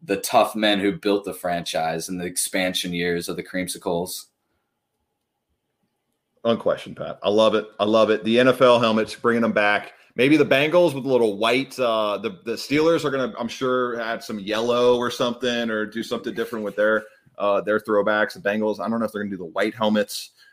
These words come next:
Speaker 2: or if they'll just go back to the old Bengal script, or maybe the Bengal kinda classic nineteen seventies logo. There's so many different choices, and, uh, we will see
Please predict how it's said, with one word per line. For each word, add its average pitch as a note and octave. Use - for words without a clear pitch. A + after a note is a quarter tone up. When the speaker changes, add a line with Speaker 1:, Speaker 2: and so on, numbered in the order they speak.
Speaker 2:
or G2
if F#2+
they'll G2+
just F#2
go G2+
back F#2+
to F#2
the F#2+
old F#2
Bengal F2+
script, -
or F#2+
maybe G2+
the F2+
Bengal F#2
kinda F2+
classic F#2
nineteen F2+
seventies F#2+
logo. D#2
There's A#2
so F3
many C#3+
different A2
choices, G2+
and, F#2+
uh, E2+
we G2
will E2+
see F2